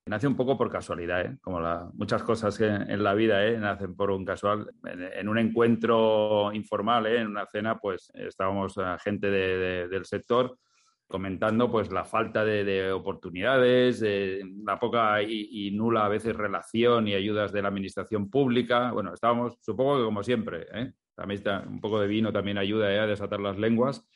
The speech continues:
Y en ese contexto, pues, eh, tuvimos ahora, eh, viéndolo en perspectiva, la fortuna de que había alguien de la administración pública cerca, escuchándonos, que era el, en aquella época Octavio Bono, que era director general de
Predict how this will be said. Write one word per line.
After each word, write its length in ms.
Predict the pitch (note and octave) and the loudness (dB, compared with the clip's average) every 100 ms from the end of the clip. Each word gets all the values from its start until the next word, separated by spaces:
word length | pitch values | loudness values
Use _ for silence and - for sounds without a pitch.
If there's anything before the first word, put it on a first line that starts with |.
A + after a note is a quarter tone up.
| _ - _ | _ -20 _
Y 120 | - A#2 | 0 2
en 60 | |
ese 180 | B2+ C#3+ | 4 4
contexto, 520 | C#3 B2+ C#3+ - D3 | 2 4 2 2 0
pues, 300 | B2 B2+ G#2+ | 2 0 0
eh, 400 | A#2+ A#2 A2 G#2+ G2+ | -2 -2 -2 -4 -6
tuvimos 480 | G#2+ A2+ A2+ A2+ A2+ | -4 -2 -2 -2 -4
ahora, 600 | G#2+ G#2+ A#2+ G#2+ F#2+ G2 | -2 2 2 2 0 -2
eh, 20 | |
viéndolo 280 | G#2 G#2+ G#2+ | -4 -4 -4
en 40 | |
perspectiva, 380 | G#2+ G#2 A2 A#2 | -4 -4 0 0
la 100 | A2 | 0
fortuna 340 | G#2 A2+ B2 C3 | -2 -2 0 2
de 140 | A#2 | 2
que 80 | G#2+ | 0
había 300 | G#2 B2+ A#2 | 0 2 2
alguien 260 | B2+ A2 | 2 -2
de 80 | G2 | -4
la 80 | F#2+ | -6
administración 760 | F#2+ G2 F#2+ F#2+ F#2+ G#2 G2 | -8 -10 -10 -10 -6 -4 -4
pública 1120 | G2+ G#2+ G2+ G2 F#2+ F2+ F2 E2+ G1+ G1+ G1+ G1+ - _ _ _ - - | -2 -2 -2 -2 -2 -2 -4 -6 -10 -12 -12 -14 -20 _ _ _ -18 -10
cerca, 340 | - A#2 A#2 B2+ | -2 0 2 0
escuchándonos, 760 | - G2 A#2+ A#2 A#2+ C#3 C#3 | -2 -4 0 2 2 0 -4
que 120 | - | -4
era 140 | F#2+ F2+ | -2 -2
el, 140 | F#2 | -4
en 240 | F#2+ F2+ | -8 -8
aquella 320 | F2 E2 F#2 F#2 | -6 -4 -2 -2
época 580 | F2 F2 F#2 F2+ F2+ | -2 -2 0 0 -2
Octavio 380 | - F2 F#2+ F#2 | -8 -6 -6 -2
Bono, 240 | G2 C3 A2 | 0 0 0
que 60 | |
era 280 | G2 G2 F2+ | 0 0 -2
director 440 | F#2 F2+ - F#2 | -4 -6 -6 -8
general 420 | F2+ F#2 F#2+ F#2+ F#2 | -6 -6 -4 -6 -4
de 340 | F#2+ F2+ F2+ | -4 -4 -8